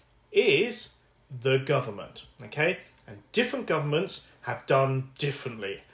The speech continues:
And some have done really well, and some have not done so well. And the other thing is you can look at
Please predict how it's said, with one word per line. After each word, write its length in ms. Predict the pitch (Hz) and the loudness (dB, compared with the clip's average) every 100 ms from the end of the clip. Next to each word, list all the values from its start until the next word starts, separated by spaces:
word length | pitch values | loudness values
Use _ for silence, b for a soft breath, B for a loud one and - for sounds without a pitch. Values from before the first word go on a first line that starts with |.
| b - | b -2
And 220 | 120 113 | 0 2
some 280 | - 139 151 | 2 4 2
have 140 | 151 | 2
done 220 | 170 165 | 0 2
really 180 | 170 190 | 2 6
well, 360 | 202 247 302 302 - _ b b - | 8 8 6 -2 -16 _ b b -8
and 140 | 131 | -2
some 220 | - 160 | 2 4
have 120 | 165 165 | 2 2
not 220 | 160 165 | 0 0
done 360 | 160 160 160 | -2 -2 -6
so 300 | - - 131 | -2 2 4
well. 280 | 135 131 104 B B | 4 2 0 B B
And 80 | 151 | -2
the 100 | 240 | 0
other 80 | 339 | 0
thing 180 | 175 127 | -2 -4
is 180 | 131 196 | -2 -4
you 60 | |
can 260 | - 151 147 | -4 -2 -2
look 280 | 320 - 123 | -4 -4 -4
at 400 | 107 123 170 | 0 0 0